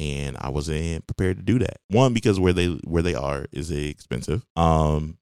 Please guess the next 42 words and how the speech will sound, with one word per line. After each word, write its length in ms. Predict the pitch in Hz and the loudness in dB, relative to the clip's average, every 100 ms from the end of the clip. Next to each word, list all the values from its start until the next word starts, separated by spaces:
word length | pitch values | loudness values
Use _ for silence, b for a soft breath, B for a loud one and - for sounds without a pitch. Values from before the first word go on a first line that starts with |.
| _ | _
and 280 | 87 87 85 | 0 2 2
ideally, 920 | 82 82 80 98 90 80 82 87 98 98 | 0 0 2 4 4 2 -2 -6 -4 4
it, 540 | 92 90 80 - - _ 87 | 6 6 2 -6 -12 _ -2
um, 420 | 82 78 78 78 | 0 2 0 0
the 80 | 82 | 2
amount 220 | 90 90 | 2 2
of 40 | |
money 140 | 90 85 | 2 2
that 80 | 82 | 0
they 120 | 80 | 0
were 140 | 80 | -2
paying 280 | 78 110 98 | -2 -2 -2
me 300 | 82 80 82 - | -2 -6 -8 2
or 180 | 92 82 | 6 6
were 80 | 82 | 4
trying 280 | 95 95 | 2 0
to 60 | 80 | 0
pay 180 | 82 76 | -4 -4
me 240 | 76 76 - | -6 -10 -4
wasn't 260 | 80 78 | -4 -2
enough. 280 | 71 73 - _ 98 | -4 -4 -6 _ 2
But 400 | 110 - - - - | 4 2 -4 -12 -8
I 120 | 80 | -2
told 240 | - 92 | 4 4
them 140 | 92 87 | 4 0
that 300 | 80 73 - | -2 -4 -2
I 80 | 78 | 0
wouldn't 200 | 87 87 | 0 2
be 60 | 85 | 0
able 120 | 82 | -2
to 80 | 76 | -6
do 140 | 78 | -6
that 240 | 73 76 - _ | -6 -8 -14 _
because 240 | - 78 76 | -8 -6 -4
I 80 | 76 | -4
have 400 | 76 78 78 - | -4 -4 -6 -6
tons 240 | - 143 131 | 0 4 6
of 80 | 127 | 6
other 140 | 113 | 4
things 260 | 107 104 90 | 2 0 -2
to 80 | |
do 340 | 85 90 82 | 0 0 0